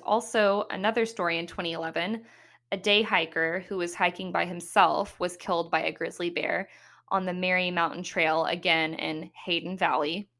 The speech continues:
And the last story I found was in twenty fifteen, a day hiker hiking by himself was killed by an adult female grizzly bear with two cubs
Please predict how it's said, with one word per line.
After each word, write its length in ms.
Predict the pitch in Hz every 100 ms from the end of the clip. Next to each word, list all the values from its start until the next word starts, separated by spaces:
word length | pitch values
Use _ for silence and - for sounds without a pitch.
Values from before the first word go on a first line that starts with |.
| _ _ -
And 260 | 202 190
the 80 | 190
last 280 | 190 190 196
story 260 | - 185 175
I 100 | 185
found 360 | 180 170 175
was 480 | 180 165 165 165 - -
in 420 | 185 175 175 175 - _ -
twenty 320 | - 190 180
fifteen, 760 | 170 165 - 190 170 165 185 214 - - - - _
a 80 | 202
day 200 | 196 190
hiker 760 | 196 175 170 170 160 170 196 - _
hiking 420 | - 175 170 185
by 120 | 175
himself 720 | 180 185 180 165 160 156 - -
was 180 | 185 190
killed 360 | - 185 180
by 120 | 180 165
an 100 | 165
adult 360 | 165 160 -
female 460 | - 185 170 165 165
grizzly 400 | 175 175 170 170
bear 280 | 165 165 165
with 180 | 175
two 260 | - - 175
cubs 580 | 175 160 143 156 190